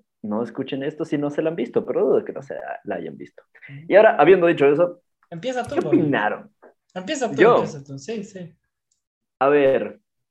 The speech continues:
Speaker 1: esto puede que sea un, un poco controversial.
Speaker 2: Wow.
Speaker 1: Pero
Speaker 2: Fuerte.
Speaker 1: me he visto esta película ya tres veces en el
Speaker 2: Ujú.
Speaker 1: cine.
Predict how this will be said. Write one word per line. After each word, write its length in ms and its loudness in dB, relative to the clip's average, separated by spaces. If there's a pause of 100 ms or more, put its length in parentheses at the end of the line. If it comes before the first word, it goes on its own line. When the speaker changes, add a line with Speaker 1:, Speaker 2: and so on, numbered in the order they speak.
(960)
Speaker 1:
esto 180 -2
puede 200 0
que 60 -10
sea 440 2
un, 280 -10
un 140 -18
poco 500 -8
controversial. 720 -10 (380)
Speaker 2:
Wow. 420 -14 (760)
Speaker 1:
Pero 540 4 (760)
Speaker 2:
Fuerte. 480 -4 (160)
Speaker 1:
me 100 6
he 20 8
visto 220 4
esta 220 2
película 320 0
ya 240 0
tres 220 -6
veces 280 -12 (320)
en 180 -6
el 60 -2
Speaker 2:
Ujú. 80 -8
Speaker 1:
cine. 300 -8